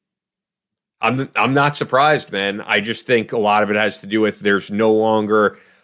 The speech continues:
uh, this whole big incentive of living near a train station, being able to get to and from the city. And you're right, one thing that definitely is gonna change, and I think you wrote something about it early on, at least just on Twitter, is this whole,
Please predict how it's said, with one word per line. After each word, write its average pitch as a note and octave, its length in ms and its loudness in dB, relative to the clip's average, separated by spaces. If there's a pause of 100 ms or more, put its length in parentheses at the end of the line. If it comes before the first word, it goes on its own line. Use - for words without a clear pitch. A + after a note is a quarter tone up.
(140)
uh, G2+ 380 4
this G#2 240 -4
whole A2+ 200 0
big G#2 200 2
incentive G2+ 600 -4
of F2 200 -6
living G2 520 -2 (220)
near A#2 200 2
a A2 60 0
train A2 280 0
station, G2+ 540 -4
being G2 220 -4
able G2 180 -2
to G2 60 -4
get F#2 240 -2
to C3 160 0
and A2 100 -2
from G#2+ 240 -2
the F#2 80 -4
city. G#2+ 460 0 (220)
And B2 140 0
you're C#3+ 160 2
right, C#3+ 280 2
one A#2+ 220 0
thing C3 180 -6
that A2+ 100 -4
definitely G#2 480 -2
is G#2 160 -4
gonna G#2 200 -10
change, G2 480 -8
and A2 80 -8
I B2+ 80 -2
think G3 260 -6
you D3+ 100 -2
wrote D3+ 240 2
something C3+ 320 -4
about A2+ 260 2
it G2+ 60 -6
early G#2 320 2
on, F#2+ 260 0
at F2+ 80 -8
least G2 240 -8
just - 220 -14
on E2+ 140 -8
Twitter, G2 480 0 (260)
is A2 160 -4
this B2 180 0
whole, C3 540 2